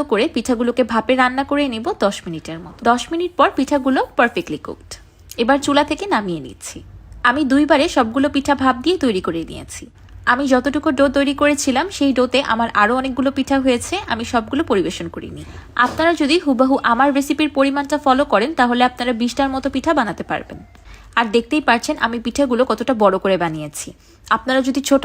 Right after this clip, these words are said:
করে বানান, তাহলে তো আরও অনেক পিঠা হবে। তো তৈরি হয়ে গেল আমার কাটাফুল পিঠা।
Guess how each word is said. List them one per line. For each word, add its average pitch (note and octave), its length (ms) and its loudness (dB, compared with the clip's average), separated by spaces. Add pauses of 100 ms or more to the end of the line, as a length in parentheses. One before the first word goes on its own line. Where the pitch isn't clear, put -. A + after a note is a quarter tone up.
করে D4+ 140 4 (100)
বানান, C4+ 300 2
তাহলে B3 340 2
তো B3+ 40 2 (100)
আরও G#3 200 4
অনেক F3 220 -6
পিঠা F3 260 -8
হবে। C3 180 -12 (260)
তো D4+ 40 4 (160)
তৈরি D4 300 4
হয়ে E4+ 240 4
গেল G#3 120 4 (240)
আমার A3 180 2 (100)
কাটাফুল G#3+ 460 0
পিঠা। D3+ 260 -10